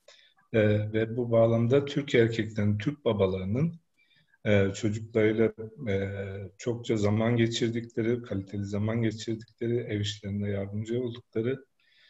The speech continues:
e, gibi bir bulguya <clears throat> değindi. Dolayısıyla, e, şunu demek istiyor herhalde, "Ey Türk kadınları,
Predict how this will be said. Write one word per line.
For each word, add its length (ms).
e, 300
gibi 360
bir 220
bulguya 680
<clears throat> 1300
değindi. 640
Dolayısıyla, 580
e, 460
şunu 340
demek 300
istiyor 360
herhalde, 500
"Ey 220
Türk 280
kadınları, 760